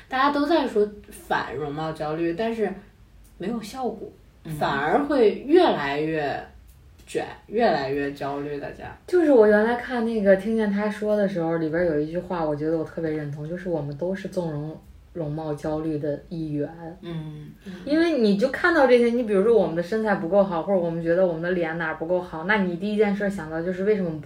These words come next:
Speaker 3: 我不够好，我要去减肥，而不是想为什么别人的审美是这样的。
Speaker 2: 嗯，就是那句，我也记得当时那个，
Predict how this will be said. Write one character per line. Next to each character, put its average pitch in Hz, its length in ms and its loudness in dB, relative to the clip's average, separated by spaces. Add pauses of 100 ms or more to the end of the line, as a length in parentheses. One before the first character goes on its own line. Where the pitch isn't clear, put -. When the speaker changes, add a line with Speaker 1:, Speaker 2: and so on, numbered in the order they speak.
Speaker 3:
我 170 140 0
不 151 120 -10
够 170 140 -2
好， - 260 -10 (380)
我 185 80 2
要 175 120 0
去 185 120 -4
减 165 240 0
肥， 165 120 -2
而 165 200 0
不 208 80 -2
是 214 140 0
想 170 220 -2
为 208 120 2
什 185 80 0
么 180 80 0
别 170 140 0
人 165 100 -4
的 190 80 0
审 165 180 -8
美 165 140 -6
是 156 140 -10
这 180 120 2
样 156 300 -4
的。 - 100 -16 (220)
Speaker 2:
嗯， 160 500 -8 (320)
就 220 180 6
是 202 80 8
那 202 200 6
句， 180 180 2 (380)
我 185 160 6
也 190 220 8
记 185 160 -4
得 151 160 4
当 165 200 2
时 156 460 -2
那 165 140 -6
个， - 180 -4